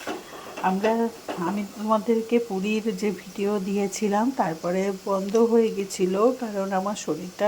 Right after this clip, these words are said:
একদম ভালো লাগছিল না। তো ভাবলাম, না, সব ভিডিওগুলো তুলে এনেছি, সেগুলো তো দেওয়া উচিত। তো আমরা দেখো, প্রথম দিন, ফার্স্ট দিন যেদিন আমরা গিয়ে পৌঁছলাম, সেদিন বিকেলবেলা আমরা বেরিয়ে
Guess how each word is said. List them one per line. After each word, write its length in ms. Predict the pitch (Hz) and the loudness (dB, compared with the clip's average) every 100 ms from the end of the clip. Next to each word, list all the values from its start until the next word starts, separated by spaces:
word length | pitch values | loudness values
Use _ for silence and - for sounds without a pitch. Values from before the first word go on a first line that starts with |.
| 202 | 0
একদম 440 | 175 165 185 226 | -2 -4 0 2
ভালো 280 | 214 202 185 | 2 0 2
লাগছিল 540 | 185 180 180 180 175 | 2 0 -4 -4 -2
না। 220 | 175 202 330 - - - - - - | -2 0 -2 -4 -16 -14 -14 -6 2
তো 80 | 220 | 2
ভাবলাম, 460 | 190 202 202 208 | 4 2 4 2
না, 240 | 202 202 208 | 2 -2 0
সব 260 | - 214 | 2 2
ভিডিওগুলো 520 | 208 185 202 196 196 | 2 0 0 0 -2
তুলে 320 | 175 202 185 190 | -2 -2 -2 0
এনেছি, 380 | 190 190 226 | 0 -2 -2
সেগুলো 460 | 208 214 185 180 185 185 | -2 0 0 2 0 0
তো 100 | 196 | 0
দেওয়া 320 | 185 185 185 | 4 6 6
উচিত। 380 | 190 185 262 277 - - - - - - | 2 2 2 2 -2 -16 -16 -18 -20 0
তো 320 | 226 226 233 226 | 6 8 8 6
আমরা 320 | 226 214 233 | 0 2 4
দেখো, 300 | 233 220 233 | 4 2 2
প্রথম 460 | 247 233 214 220 220 | 2 2 2 -2 2
দিন, 160 | 233 | 2
ফার্স্ট 340 | 233 233 240 233 226 | 2 4 2 0 -4
দিন 180 | 214 | -2
যেদিন 320 | 202 190 185 190 | 0 0 0 2
আমরা 260 | 185 185 196 208 | 0 0 -2 -4
গিয়ে 180 | 202 190 | -4 -2
পৌঁছলাম, 680 | 190 185 185 208 190 214 294 | 0 0 -2 -4 0 2 2
সেদিন 340 | 311 202 220 | 2 0 0
বিকেলবেলা 720 | 208 190 - 185 185 190 196 196 | -2 -4 0 0 2 0 2 2
আমরা 260 | 185 185 | 2 0
বেরিয়ে 600 | 180 165 170 190 240 359 | 0 0 0 -2 0 -2